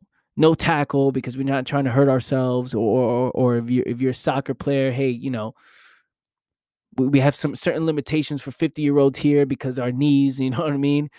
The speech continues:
But there's certain requirements. You can start your own league if you wanted to. But now, does that take work?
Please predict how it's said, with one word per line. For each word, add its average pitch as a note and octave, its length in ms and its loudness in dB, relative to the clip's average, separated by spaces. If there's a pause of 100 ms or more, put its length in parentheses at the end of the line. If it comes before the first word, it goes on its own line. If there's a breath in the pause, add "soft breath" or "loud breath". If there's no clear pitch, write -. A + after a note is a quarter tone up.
(960 loud breath)
But C3+ 100 2
there's C3 140 -2
certain D#3 200 -2
requirements. D3 600 0
You F3+ 40 -10
can D3 100 -10
start D#3+ 220 -2
your C3+ 140 -4
own E3 260 -2
league C#3 400 -6 (400)
if B2+ 160 -10
you C3 80 0
wanted A2+ 300 -10
to. - 160 -18 (960)
But C3 100 -4
now, A#2 140 -4
does A2+ 160 -6
that A2 180 -6
take G#2+ 220 -8
work? C#3 320 -2